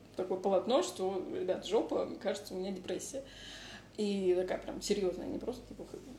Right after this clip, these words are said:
хандра какая-то. Вот. Первый раз я поделилась, он был очень личный, э, и по сравнению с тем, что происходило, и вообще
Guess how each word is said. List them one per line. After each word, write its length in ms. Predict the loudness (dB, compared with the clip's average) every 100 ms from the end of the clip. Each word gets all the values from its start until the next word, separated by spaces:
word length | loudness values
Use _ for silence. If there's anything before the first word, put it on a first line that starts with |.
| -16 -20 -20 -16 -2
хандра 280 | -2 0 -4
какая-то. 360 | -6 -6 -6 2
Вот. 340 | 6 6 4 -6 -16 -18 -18 -16 -8 -6 -6 6
Первый 200 | 8 10
раз 100 | 8
я 60 | 4
поделилась, 560 | 4 10 10 10 6 4
он 160 | 4
был 100 | 6
очень 180 | 4 4
личный, 640 | 4 4 6 8 8 4 0
э, 460 | -4 -2 -2 -2 -4 -4 -6 -4
и 420 | -2 0 0 -2 -4 -14 -20 0
по 80 | 2
сравнению 380 | 6 6 6 2
с 60 | 0
тем, 120 | -4
что 120 | -4
происходило, 580 | -4 -2 -2 0 2 4
и 240 | 4 2 -2
вообще 260 | -4 -6